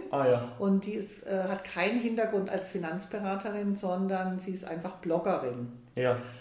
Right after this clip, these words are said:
Speaker 2: Äh, und das ist eben auch das, sie, äh, schreibt, äh, nicht unbedingt, ähm, als Profi, sondern sie hat sich das Thema zu Herzen genommen, weil sie erkannt hat, Menschen tu-, äh, die Frauen tun zu wenig.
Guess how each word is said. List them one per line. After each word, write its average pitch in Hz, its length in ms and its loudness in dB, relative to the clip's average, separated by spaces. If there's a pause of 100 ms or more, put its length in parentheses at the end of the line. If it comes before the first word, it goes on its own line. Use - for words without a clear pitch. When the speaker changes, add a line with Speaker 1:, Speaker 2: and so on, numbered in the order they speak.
(260)
Speaker 2:
Äh, 185 60 -2 (340)
und 180 260 -2
das 202 180 0
ist 226 140 -2
eben 202 240 0
auch 180 200 2
das, - 400 -4 (420)
sie, 185 360 -4
äh, 185 280 -2
schreibt, 175 720 -2 (540)
äh, 180 200 2 (420)
nicht 233 360 2
unbedingt, 208 600 2 (140)
ähm, 185 560 -2 (640)
als 175 400 0
Profi, 254 560 2
sondern 214 760 0
sie 202 220 -2
hat 202 140 -4
sich 196 140 -2
das 196 180 -6
Thema 175 320 -6
zu 165 100 -8
Herzen - 380 -8
genommen, 185 240 -4
weil 170 160 -4
sie - 80 -8
erkannt 151 500 -8
hat, 156 240 -10
Menschen 160 380 -12
tu-, - 240 -10
äh, 165 160 -2
die 160 120 -10
Frauen 156 320 -10
tun 151 220 -10
zu 147 160 -16
wenig. 139 280 -10